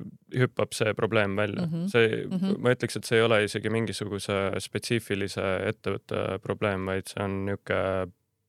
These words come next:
Speaker 1: inimprobleem, ütleme
Speaker 2: Just.
Speaker 1: niimoodi just.
Speaker 2: Mhm.
Speaker 1: Ja, mm, ma arvan, võib-olla kõige tähtsam õppetund, mis ma olen saanud selles osas,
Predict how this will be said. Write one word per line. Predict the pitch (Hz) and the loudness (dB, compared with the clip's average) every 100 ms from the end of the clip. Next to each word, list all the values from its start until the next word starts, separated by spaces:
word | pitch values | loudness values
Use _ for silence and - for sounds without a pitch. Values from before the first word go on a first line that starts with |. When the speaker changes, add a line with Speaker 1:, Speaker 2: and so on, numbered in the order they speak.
| _ _ _ _ - | _ _ _ _ 0
Speaker 1:
inimprobleem, | 110 95 95 95 101 92 | 2 2 0 2 0 0
ütleme | 95 180 | 0 0
Speaker 2:
Just. | 98 | 0
Speaker 1:
niimoodi | 101 95 92 98 | 0 0 0 0
just. | 95 196 | 0 2
Speaker 2:
Mhm. | 262 - _ - - - - _ _ _ _ _ _ - | 2 -2 _ -20 -20 -20 -20 _ _ _ _ _ _ 2
Speaker 1:
Ja, | 131 117 117 113 113 113 | 6 8 8 8 6 6
mm, | 110 107 107 - - - - - _ _ _ _ _ _ _ _ | 4 2 0 -2 -4 -6 -10 -14 _ _ _ _ _ _ _ _
ma | 123 | 8
arvan, | 143 147 123 | 8 10 8
võib-olla | 117 110 113 | 8 6 4
kõige | 139 143 131 110 110 | 6 6 6 8 8
tähtsam | 123 131 - 107 113 | 6 4 2 2 2
õppetund, | - 107 101 101 98 | 4 2 2 0 0
mis | 104 - - - | -2 -2 -4 -2
ma | 107 | 2
olen | 104 104 | 4 2
saanud | 101 131 135 123 95 | 2 4 6 4 2
selles | - 104 104 - | 0 2 2 2
osas, | 110 107 98 - - | 0 2 0 -4 -12